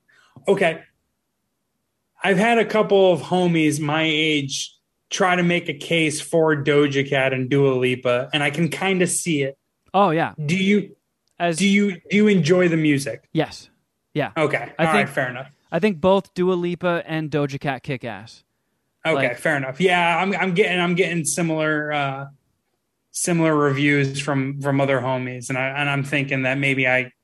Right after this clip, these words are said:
Speaker 1: I could come around on them as well.
Speaker 2: Yeah, they're, they're legit. If they're on in the car, I, I am not an unham-, uh, unhappy camper.
Speaker 1: Okay.
Speaker 2: Yeah.
Speaker 1: It's a big thing for you to, for you to admit too.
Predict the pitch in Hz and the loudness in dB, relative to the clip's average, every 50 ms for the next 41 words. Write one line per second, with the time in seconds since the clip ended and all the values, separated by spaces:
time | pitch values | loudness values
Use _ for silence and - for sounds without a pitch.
0 | _ - - 131 - - 135 - 135 127 127 120 117 117 120 117 120 120 120 120 | _ -6 -6 -6 -6 -10 -8 -6 -6 -4 -4 -4 -4 -6 -6 -6 -6 -6 -6 -6
1 | 120 117 117 117 _ _ _ _ _ 139 123 123 123 120 123 123 - _ _ _ | -8 -10 -10 -14 _ _ _ _ _ -8 -4 -2 -2 -4 -4 -6 -12 _ _ _
2 | _ _ _ _ _ _ _ - 170 160 131 113 113 - 196 202 196 170 143 143 | _ _ _ _ _ _ _ -2 -2 -2 -2 -2 -4 -2 0 0 0 -2 -4 0
3 | 190 202 190 180 165 147 135 139 120 104 - 143 139 - 175 180 202 208 202 190 | 2 2 2 2 0 -2 -2 -4 -4 -4 -6 -12 -10 -2 0 2 2 4 2 2
4 | 185 185 170 156 147 - 156 147 143 135 131 127 131 139 139 131 - 143 143 143 | 0 -2 -4 -6 -6 -2 0 2 2 2 2 0 -2 -2 -4 -4 -4 -4 -4 -4
5 | 135 135 135 131 131 - 135 131 123 120 113 123 117 110 - _ _ 139 135 - | -4 -4 -4 -6 -6 -6 -8 -10 -10 -10 -12 -12 -14 -14 -18 _ _ -14 -14 -10
6 | - 143 131 127 131 123 - 123 113 - 123 113 104 - 101 98 _ _ _ _ | -10 -10 -8 -8 -8 -10 -10 -12 -14 -12 -14 -14 -14 -16 -18 -20 _ _ _ _
7 | _ _ _ _ _ _ _ _ _ _ _ _ _ 208 202 - 165 156 156 - | _ _ _ _ _ _ _ _ _ _ _ _ _ -8 -4 -2 -4 -4 -4 -8
8 | - _ _ _ _ _ _ _ _ _ _ _ _ _ _ _ - - 196 - | -18 _ _ _ _ _ _ _ _ _ _ _ _ _ _ _ -2 0 0 0
9 | 208 175 147 220 233 175 - - 226 233 214 220 214 208 202 180 156 156 170 - | 0 0 0 0 0 0 -2 -2 -2 -2 0 0 2 2 2 2 0 -2 -6 -8
10 | _ _ 151 139 - - - 185 185 180 170 160 147 151 180 208 190 143 135 - | _ _ -20 -18 -8 -4 -2 0 2 2 2 2 2 2 0 0 -2 -2 -6 -4
11 | - - 147 139 | -4 -4 -4 -4